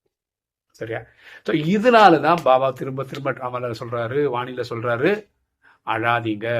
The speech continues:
நீங்க அப்படி அழுதுட்டீங்கன்னா உங்களுக்கு பதவிகள் குறைஞ்சிரும், பிறவிகள் குறைஞ்சிரும்" அப்படின்னு. ஏன்னா கிட்டத்தட்ட வந்து it's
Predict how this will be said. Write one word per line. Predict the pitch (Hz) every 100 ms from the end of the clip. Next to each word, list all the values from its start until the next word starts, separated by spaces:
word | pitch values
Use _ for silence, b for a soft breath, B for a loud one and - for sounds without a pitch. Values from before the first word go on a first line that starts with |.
| 95 - _ _
நீங்க | 113 101
அப்படி | 104
அழுதுட்டீங்கன்னா | 113 156 160 135 113 107 135 202 - _ _ _
உங்களுக்கு | 117 110 -
பதவிகள் | 127 143 143 131
குறைஞ்சிரும், | 127 120 139 156
பிறவிகள் | 143 131 127 117
குறைஞ்சிரும்" | 113 107 104 110
அப்படின்னு. | 107 104 113 B B B
ஏன்னா | 214
கிட்டத்தட்ட | 185 214 240 220 202
வந்து | 156 190
it's | 175